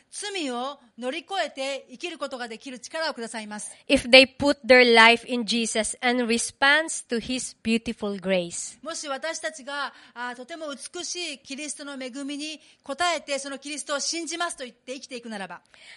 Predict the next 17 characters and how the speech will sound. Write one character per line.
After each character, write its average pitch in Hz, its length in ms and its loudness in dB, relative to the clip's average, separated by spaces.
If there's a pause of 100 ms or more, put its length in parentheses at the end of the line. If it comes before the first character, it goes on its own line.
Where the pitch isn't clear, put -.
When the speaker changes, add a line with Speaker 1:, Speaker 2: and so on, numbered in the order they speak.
(140)
Speaker 2:
Now 294 460 12
I 262 200 8
know 254 340 6
I 247 160 4
am 233 200 2
secure. 190 720 -2 (260)
Speaker 1:
私 320 380 -6
は 320 100 -2
も 294 220 -4
う - 20 -10
本 339 380 -2
当 349 260 -2
に 330 80 -10 (640)
安 294 240 -2
定 302 260 -2
し - 120 -8
た 254 300 -8